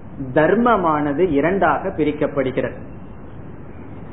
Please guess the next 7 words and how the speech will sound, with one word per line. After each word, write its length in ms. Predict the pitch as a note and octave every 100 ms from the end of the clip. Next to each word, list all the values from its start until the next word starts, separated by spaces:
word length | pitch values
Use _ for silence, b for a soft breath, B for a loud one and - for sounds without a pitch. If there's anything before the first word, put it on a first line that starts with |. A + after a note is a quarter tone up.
| - -
இங்கெல்லாம் 460 | - F3 E3+ F3 G3
இனிமேல் 380 | F3 E3 F#3 G3+
தர்மகங்கிற 840 | C#3+ D3+ F3 F3+ F3+ F3 F#3 G3 F3
வார்த்தையை 480 | D#3+ E3+ E3 F3+ F3
நான் 220 | E3+ D#3 D#3
பயன்படுத்தும் 680 | D3 E3 F3 D#3+ D#3 D#3+
பொழுது 280 | D#3 D#3 E3